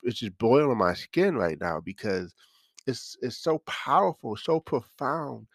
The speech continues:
yet so simple, but yet so misunderstood, so uncommon, right? And so,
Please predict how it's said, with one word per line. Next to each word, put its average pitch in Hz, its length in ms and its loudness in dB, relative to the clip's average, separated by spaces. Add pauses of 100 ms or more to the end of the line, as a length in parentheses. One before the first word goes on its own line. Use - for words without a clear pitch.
(260)
yet 139 200 0
so 160 240 2
simple, 107 680 -2 (460)
but 117 120 0
yet 127 260 2
so 143 280 0
misunderstood, 107 920 -6 (680)
so 143 560 4
uncommon, 123 880 -2 (720)
right? 123 280 2 (420)
And 120 160 -2
so, 110 440 4